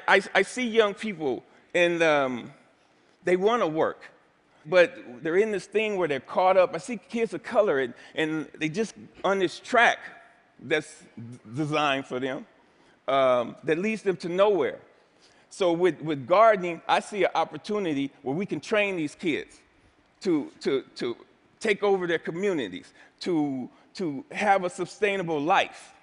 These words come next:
And, and, and when we do this, who knows? We might have, we might produce the next George, George Washington Carver. But if we don't change the composition of the soil, we will never do this.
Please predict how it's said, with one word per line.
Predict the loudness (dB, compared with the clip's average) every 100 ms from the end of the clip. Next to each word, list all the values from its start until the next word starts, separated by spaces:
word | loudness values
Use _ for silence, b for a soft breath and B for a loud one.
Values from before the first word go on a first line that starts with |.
| _ _ _ _ _ _ _ _ _ b b -14 -6
And, | -4 -4 -4
and, | -4 -2
and | -2 -2 0
when | 0
we | 0
do | -2 -2 -4
this, | -4
who | -6 -4
knows? | -2 -2
We | -2
might | -2 0
have, | 4 2
we | 0
might | -2 -2
produce | -2 -6 -6
the | -8
next | -6 -4 -4 -2
George, | -2 -2 B B
George | 0 2 2
Washington | 4 2 2 -6
Carver. | 2 4 4 0 B -4
But | -2
if | -2
we | -2
don't | 4 4 2
change | -2 0 0 -2
the |
composition | -2 0 0 -2 -6 -2 -2
of | -2
the |
soil, | 2 4 4 0 -6
we | -6 -4
will | 0
never | 2 4 2
do | -2 -2
this. | -2 -6